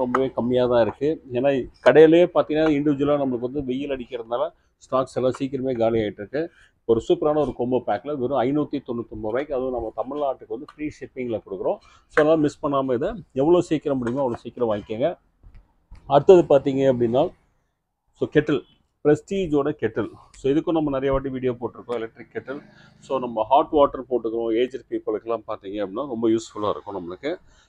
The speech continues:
So, இதுவும் பாத்தீங்க அப்படின்னா, one point five liters capacity, ஆயிரத்தி ஐந்நூறு எம் எல் கெப்பா-, capacity. So, இது வந்து ஒரு ஃபிஃப்டி பர்சன்ட் ஆஃபர்ல போட்டுக்கிறோம். ஒரு பிரஸ்டீஜோட இதை வந்து ஒரு ஃபிஃப்டி பர்சன்ட் ஆஃபர்ல. இதோட ஆக்சுவல் cost பாத்தீங்கன்னா,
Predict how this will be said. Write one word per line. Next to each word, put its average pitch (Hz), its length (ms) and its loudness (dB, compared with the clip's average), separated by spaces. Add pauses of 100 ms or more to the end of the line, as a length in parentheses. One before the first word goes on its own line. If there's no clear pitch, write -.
(120)
So, 170 120 4
இதுவும் 175 240 8
பாத்தீங்க 147 320 0 (100)
அப்படின்னா, 131 280 0 (480)
one 175 180 6
point 170 300 6
five 143 180 2
liters 113 340 0
capacity, 98 440 -4 (360)
ஆயிரத்தி 135 580 -4 (460)
ஐந்நூறு 120 300 0
எம் 117 120 -6
எல் 117 160 -2
கெப்பா-, 104 360 -4 (260)
capacity. 117 440 -2 (240)
So, - 100 -6
இது 165 140 4
வந்து 175 180 4
ஒரு 147 140 2
ஃபிஃப்டி 180 260 -4 (100)
பர்சன்ட் 151 360 -2
ஆஃபர்ல 120 380 -2
போட்டுக்கிறோம். 92 400 -12
ஒரு 98 120 -14
பிரஸ்டீஜோட 123 600 -6 (480)
இதை 120 160 4
வந்து 113 180 -2
ஒரு 147 140 -4
ஃபிஃப்டி - 240 -2 (100)
பர்சன்ட் 123 340 -2
ஆஃபர்ல. 113 280 -2 (480)
இதோட 143 180 4
ஆக்சுவல் 180 320 6
cost 160 260 4
பாத்தீங்கன்னா, 151 300 0